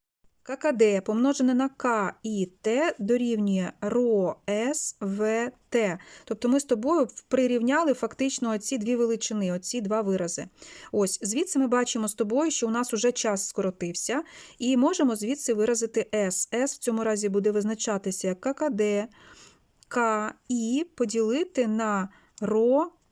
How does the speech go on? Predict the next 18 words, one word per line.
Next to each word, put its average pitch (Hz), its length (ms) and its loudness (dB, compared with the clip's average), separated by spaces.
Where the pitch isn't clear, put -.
і 254 120 0
В. 196 380 0
Залишається 247 640 2
лише 220 240 0
підставити 302 640 0
і 294 40 0
порахувати, 226 680 -2
якщо 214 320 -2
вони 226 220 0
у 233 60 -4
нас 214 220 -4
всі - 200 -6
в 285 40 -2
однакових 226 500 -4
одиницях 214 420 -6
вимірювання. 190 480 -4
Давай 220 220 -4
подивимось. 196 520 -2